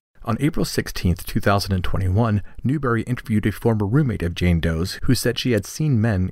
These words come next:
going in and out of Jane Doe's apartment and that she suspected she may be a prostitute, according to the investigation. Over the course of the following week, Gray was notified of the inquiry and interviewed. He denied any sexual contact with Jane Doe. He also took the polygraph, and Ellison, who administered it,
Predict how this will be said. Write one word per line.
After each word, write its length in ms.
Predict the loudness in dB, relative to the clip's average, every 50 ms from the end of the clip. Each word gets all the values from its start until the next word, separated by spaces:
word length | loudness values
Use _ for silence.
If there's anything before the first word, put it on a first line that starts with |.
| -2 -2
going 260 | 0 2 2 0 0
in 120 | 0 0
and 120 | 0 0 0
out 180 | 0 0 0
of 100 | -2 -2
Jane 220 | 0 0 2 2 2
Doe's 180 | 2 0 0
apartment 500 | -4 0 0 0 2 2 0 0 0 -2 -4
and 120 | -2 0 0
that 140 | 0 0 -2
she 100 | -2 -2
suspected 600 | -2 -2 -4 -2 -2 -2 -2 0 0 -2 -2 -2
she 160 | -4 0 0
may 160 | 2 2 2
be 140 | 0 0 -2
a 40 | 0
prostitute, 640 | 0 0 2 2 2 0 -2 -2 -2 -2 -2 -2 -4
according 400 | -4 -6 -4 -2 0 0 0 0
to 80 | 0
the 60 | 0 0
investigation. 760 | 0 0 -2 -4 -6 -4 -2 0 0 0 0 -2 -6 -8 -8 -12 -16 _ _ -2
Over 160 | 0 0 0 0
the 80 | -2
course 340 | -4 0 2 2 4 4 2
of 80 | 0 -2
the 60 | -4
following 500 | -4 -2 0 2 2 2 2 2 0 0
week, 320 | 0 -2 -2 -4 -8 -12 -14
Gray 200 | -2 2 4 4
was 200 | 4 2 0 0
notified 420 | 0 0 0 0 -2 -2 -2 0 0
of 80 | 0
the 100 | 0 0
inquiry 520 | 0 -2 -2 0 -2 -2 0 0 0 0 -2
and 80 | -2
interviewed. 480 | 0 0 2 2 0 0 -4 -6 -8 -10 -12 -14 _
He 100 | -6 -2
denied 380 | 0 2 2 2 0 0 -2 -2
any 180 | -2 -2 -2 -2
sexual 440 | 0 0 -2 0 0 -2 -2 -2 0
contact 440 | 0 0 0 2 2 2 0 0
with 140 | -2 -4 -4
Jane 240 | -2 -2 0 0 0
Doe. 260 | -2 -4 -6 -8 -10 -12 -14 -16 -16 -18 -20 -8
He 160 | -6 -6 -4 -2
also 260 | -2 -2 0 0 0
took 160 | -2 -2 -2
the 80 | -2 0
polygraph, 540 | 0 2 2 2 0 0 0 0 0 -2 -2 -2
and 120 | -4 -4 -2
Ellison, 420 | 0 0 0 -2 0 2 0 0 0
who 180 | 0 -2 -2
administered 480 | 0 2 2 2 2 0 -2 -4 -2 -2
it, 160 | -2 -2